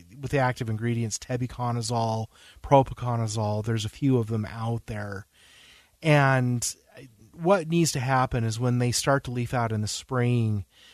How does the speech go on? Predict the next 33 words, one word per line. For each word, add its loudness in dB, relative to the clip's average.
especially 0
if -4
we -4
have -4
a -4
wet -4
spring, -2
they -2
need -2
to -8
be -12
sprayed -2
at -10
least 0
weekly, -4
but -6
maybe -4
even -2
after -2
every -4
rain -2
event, -4
using 0
something -4
like 0
the -6
Funginex 0
or -2
the -10
fungicide -4
from, -6
uh, -12
Fertilome, -4